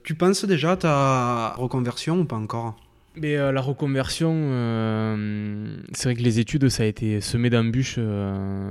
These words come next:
Speaker 2: à partir du moment où j'ai commencé à côtoyer les, les effectifs pro. Euh, j'ai eu la chance, là, ben, avec Proval, euh, et, euh, la Toulouse Business School de, d'être diplômé là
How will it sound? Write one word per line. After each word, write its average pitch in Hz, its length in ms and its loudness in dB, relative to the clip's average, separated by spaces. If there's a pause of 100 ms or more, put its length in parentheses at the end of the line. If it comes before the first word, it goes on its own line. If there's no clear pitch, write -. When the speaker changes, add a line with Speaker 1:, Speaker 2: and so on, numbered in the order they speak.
Speaker 2:
à 104 100 -4
partir - 320 2
du 110 60 2
moment 113 220 0
où 120 80 2
j'ai 110 100 0
commencé 107 380 -2
à 110 40 2
côtoyer 110 360 0
les, 104 320 0
les 104 180 -4
effectifs - 380 -2
pro. 151 260 0 (800)
Euh, 107 400 6
j'ai 107 140 4
eu 117 60 8
la 117 120 8
chance, 131 360 2
là, 117 160 4
ben, 113 80 4
avec 107 240 0
Proval, 120 420 4
euh, 101 560 2
et, 107 220 0
euh, 101 280 -2
la 104 120 0
Toulouse 117 260 0
Business 110 360 0
School 127 200 2
de, 101 420 0
d'être 113 280 2
diplômé 117 440 2
là 101 240 2